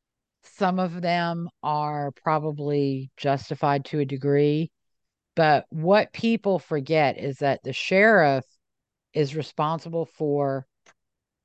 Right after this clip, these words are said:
pretrial confinement, transporting to and from court, and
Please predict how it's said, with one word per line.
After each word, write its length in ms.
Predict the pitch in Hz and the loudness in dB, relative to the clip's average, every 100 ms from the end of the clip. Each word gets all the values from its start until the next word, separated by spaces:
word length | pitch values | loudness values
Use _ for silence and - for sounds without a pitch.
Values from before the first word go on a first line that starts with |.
| _ _ | _ _
pretrial 760 | - 190 202 - 180 175 175 - | -6 -4 -4 -2 0 0 -2 -6
confinement, 760 | 185 - 147 143 135 131 127 - _ _ _ _ _ _ - | -12 -8 -6 -4 -4 -6 -8 -12 _ _ _ _ _ _ -12
transporting 840 | - 180 196 - 175 170 160 156 | -4 -2 -4 -6 -2 -2 -2 -6
to 240 | - 196 180 | -8 -4 -4
and 120 | 165 | -4
from 540 | - 156 151 147 143 - _ _ _ _ _ _ _ _ _ | -2 0 0 -2 -6 -12 _ _ _ _ _ _ _ _ _
court, 420 | - 165 139 139 _ _ _ _ _ _ _ _ _ _ _ _ _ _ _ _ | -2 2 2 0 _ _ _ _ _ _ _ _ _ _ _ _ _ _ _ _
and 440 | 156 151 147 147 | -4 -4 -6 -10